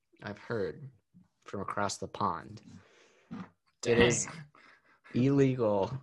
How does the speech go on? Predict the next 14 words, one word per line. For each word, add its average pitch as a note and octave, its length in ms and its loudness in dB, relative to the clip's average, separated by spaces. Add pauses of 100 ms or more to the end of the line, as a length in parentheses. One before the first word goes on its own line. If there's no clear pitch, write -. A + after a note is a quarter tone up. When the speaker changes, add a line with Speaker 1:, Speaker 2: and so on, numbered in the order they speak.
(400)
Speaker 1:
for, G#2 720 2 (260)
um, G2 480 -2 (240)
like, G2 240 -4
sugary G#2+ 440 -2
cereals G#2 600 -6
or G#2+ 120 -2
whatever, A2 500 -6 (380)
uh, E2 220 -10 (120)
to G2+ 320 -6
advertise G2+ 880 -4
with G2+ 220 -10
cartoon G2 460 -6
mascots F#2+ 560 -8
specifically, F#2+ 840 -10